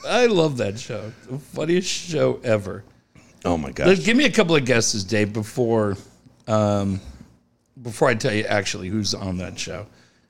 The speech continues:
Speaker 1: Sorry to do this. I wasn't.
Speaker 2: I don't, I'll be honest with you. I don't recognize anyone on that set outside of Eddie.
Speaker 1: Oh, I'll know 'em all.
Speaker 2: I know you will.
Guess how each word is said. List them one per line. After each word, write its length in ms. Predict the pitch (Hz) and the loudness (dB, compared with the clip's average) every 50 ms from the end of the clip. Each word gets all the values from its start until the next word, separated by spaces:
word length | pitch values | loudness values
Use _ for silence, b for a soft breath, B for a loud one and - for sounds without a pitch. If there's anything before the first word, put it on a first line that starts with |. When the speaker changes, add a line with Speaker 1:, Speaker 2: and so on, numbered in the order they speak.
| _ | _
Speaker 1:
Sorry 260 | - - 135 117 98 90 | -4 -2 0 0 0 -2
to 60 | 87 | -4
do 220 | 95 101 98 98 | -8 -10 -8 -6
this. 260 | 95 98 98 98 - - - | -6 -4 -4 -4 -6 -6 -6
I 40 | 104 | -6
wasn't. 400 | 104 104 107 101 98 101 101 - - _ _ _ _ _ _ _ - - | -6 -6 -6 -6 -8 -8 -10 -12 -14 _ _ _ _ _ _ _ -4 0
Speaker 2:
I 100 | 113 143 | 4 4
don't, 160 | 185 175 - 127 123 139 - - | 4 4 6 6 4 6 6 6
I'll 80 | 139 | 6
be 80 | 160 143 | 6 6
honest 220 | 143 151 - - | 6 4 4 2
with 80 | 87 101 | 2 0
you. 60 | 98 104 | 2 4
I 60 | 113 | 6
don't 120 | 139 151 127 | 6 6 6
recognize 420 | 135 156 - - 110 92 87 80 90 | 4 4 4 4 4 4 4 2 2
anyone 280 | 85 85 80 82 82 | 0 0 0 -2 -2
on 120 | 78 78 76 | -2 -4 -4
that 200 | 76 73 - - | -6 -6 -4 0
set 200 | - 95 82 76 | 2 2 4 4
outside 300 | 73 71 - - 82 76 | 2 0 0 0 0 0
of 80 | 69 65 | 0 0
Eddie. 160 | 71 67 69 - - - _ _ _ _ _ _ _ _ _ _ _ _ _ _ _ _ _ _ _ | -2 -2 -4 -6 -12 -18 _ _ _ _ _ _ _ _ _ _ _ _ _ _ _ _ _ _ _
Speaker 1:
Oh, 160 | 120 120 110 | -4 -2 -2
I'll 220 | 101 107 110 139 135 | 2 2 2 2 2
know 200 | 117 101 98 90 | 2 -2 -2 -2
'em 140 | 90 92 92 | -2 -2 -2
all. 220 | 101 107 87 - - _ - | -4 -4 -6 -8 -14 _ 0
Speaker 2:
I 80 | - 101 | 4 6
know 80 | 107 | 6
you 180 | 107 101 87 78 | 6 6 4 4
will. 180 | 73 71 67 | 2 0 -2